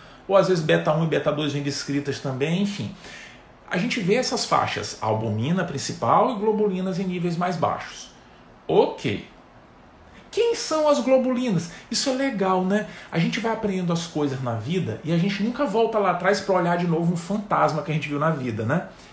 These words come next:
Em algum momento. As globulinas, cara, são uma série de proteínas que a gente conhece. É, as imunoglobulinas são globulinas, né? São. Geralmente elas estão na faixa gama e beta dois. É por ali que elas ficam.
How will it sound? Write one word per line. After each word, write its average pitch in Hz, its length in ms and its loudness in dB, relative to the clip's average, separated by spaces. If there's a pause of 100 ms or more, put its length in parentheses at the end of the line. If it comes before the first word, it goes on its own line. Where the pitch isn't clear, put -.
Em 127 60 -4
algum 135 160 0
momento. 143 480 0 (720)
As 247 160 0
globulinas, 220 680 2
cara, 165 180 2
são 214 160 -2
uma 214 80 2
série 254 200 -2
de - 60 -8
proteínas 254 380 -4
que - 80 -6
a 233 40 2
gente 233 140 -2
conhece. 196 680 -2 (160)
É, 226 280 2
as 190 140 2
imunoglobulinas 196 840 2
são 285 160 -4
globulinas, 285 600 0
né? 127 100 -2
São. 156 360 0 (260)
Geralmente 226 480 0
elas 175 140 0
estão 190 160 -4
na 175 120 0
faixa 151 380 -2
gama 147 600 0 (180)
e 208 60 -2
beta 208 360 4
dois. 139 320 0
É - 40 0
por 160 180 -2
ali 165 220 2
que 214 80 -6
elas 226 240 -4
ficam. - 380 -6